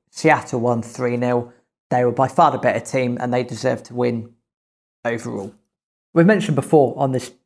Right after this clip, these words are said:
on these travel episodes, and I'll, I'll mention it again definitely next week, that there's only been certain times that I've been in the ground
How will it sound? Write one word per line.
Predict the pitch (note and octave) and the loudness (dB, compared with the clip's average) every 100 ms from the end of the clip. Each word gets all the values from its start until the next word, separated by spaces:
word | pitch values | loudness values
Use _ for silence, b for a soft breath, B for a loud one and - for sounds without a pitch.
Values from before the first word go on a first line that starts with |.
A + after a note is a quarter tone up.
| _ | _
on | D#3 C#3+ | 2 4
these | C3+ - | 2 2
travel | D3 B2+ A#2 | 2 2 0
episodes, | - A#2+ A2+ | -2 -6 -2
and | A#2+ | 4
I'll, | C3 C3 C3 | 6 6 4
I'll | C#3 C3+ B2+ | 4 6 4
mention | C3 C#3 - C3+ | 2 0 -2 -6
it | |
again | B2+ C#3 B2+ | -2 0 0
definitely | B2 C3 - C3 | 0 -2 -4 -4
next | B2+ A#2+ - | -2 -4 -6
week, | A#2+ - _ _ _ _ _ _ _ | -8 -10 _ _ _ _ _ _ _
that | C3 B2 - - _ _ _ _ _ | 0 0 -4 -20 _ _ _ _ _
there's | D3 D#3 | 2 4
only | G#3+ | 4
been | G#3 F3+ | 4 0
certain | - F#3 D3+ | 2 2 0
times | - D3 C3 A#2+ - _ | 2 2 2 -2 -12 _
that | C#3+ B2+ - | 2 2 2
I've | D3 | 2
been | D#3+ | 4
in | D#3 C#3 | 4 2
the | |
ground | C3+ B2 A#2 | 2 2 0